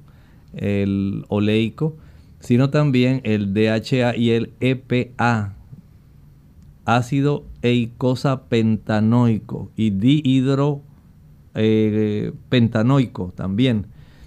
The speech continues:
Estos, eh, ácidos grasos son esenciales especialmente para el desarrollo cerebral. Por eso es, eh, en cierta forma variable, porque depende la fuente. Digamos,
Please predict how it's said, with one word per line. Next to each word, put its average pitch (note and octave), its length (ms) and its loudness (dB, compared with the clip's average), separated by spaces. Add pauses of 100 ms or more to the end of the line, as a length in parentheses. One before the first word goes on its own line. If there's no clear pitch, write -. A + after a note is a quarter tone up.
(220)
Estos, D3 800 0
eh, A#2+ 580 0 (560)
ácidos C#3 380 4
grasos C3+ 400 2
son B2 160 0
esenciales B2 560 0
especialmente A#2 720 -2
para A#2+ 540 -2
el G#2 260 -2
desarrollo A2 840 -2
cerebral. G#2 960 -2 (920)
Por A#2+ 160 2
eso C#3 420 2
es, B2 800 0
eh, A2+ 200 -12 (380)
en A#2+ 140 2
cierta A#2+ 380 2
forma B2 400 2
variable, A#2+ 800 2
porque A#2 320 -2
depende A#2 440 0
la A#2+ 140 0
fuente. A#2 880 -2
Digamos, A#2+ 800 0